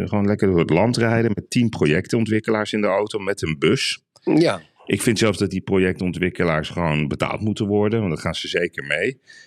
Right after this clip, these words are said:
Speaker 1: En dan gaan ze gewoon plekjes uitzoeken, net zoals jij doet. Ik noem jou wel eens het snuffelkonijn.
Speaker 2: Ja,
Speaker 1: Gewoon
Speaker 2: ja.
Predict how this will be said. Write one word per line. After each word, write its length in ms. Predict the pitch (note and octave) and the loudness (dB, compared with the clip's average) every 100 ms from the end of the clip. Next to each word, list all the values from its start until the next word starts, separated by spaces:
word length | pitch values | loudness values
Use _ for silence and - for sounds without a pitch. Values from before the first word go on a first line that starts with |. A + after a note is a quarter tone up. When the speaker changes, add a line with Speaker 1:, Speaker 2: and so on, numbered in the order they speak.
| _ - | _ -4
Speaker 1:
En 100 | B2+ | -2
dan 80 | C#3+ | 0
gaan 160 | D3 | 0
ze 120 | - | 0
gewoon 360 | - A2+ G#2+ F2+ | -2 0 0 0
plekjes 420 | B2+ D3 - G#2+ | -2 -2 -2 -2
uitzoeken, 560 | F2+ F#2 F2 - D#2 - | 0 0 -2 0 -2 0
net 160 | A#2 - | -2 0
zoals 160 | A2 | -2
jij 240 | A#2 A#2 G#2 | 0 0 0
doet. 180 | A2+ | -2
Ik 100 | F#2+ | -2
noem 160 | G#2 G#2+ | -2 0
jou 140 | G#2 | 0
wel 80 | F#2+ | 2
eens 140 | E2+ - | 0 -2
het 120 | - | -8
snuffelkonijn. 1160 | - F2+ G2 - A2+ _ A#2+ A#2 A2+ B2 F3 - - - - _ | -2 0 0 0 -2 _ 0 2 2 0 -2 -6 -20 -20 -20 _
Speaker 2:
Ja, 120 | C#3+ | -2
Speaker 1:
Gewoon 380 | D#3+ D3 D#3 D3 | 0 0 0 -4
Speaker 2:
ja. 120 | A2 | -8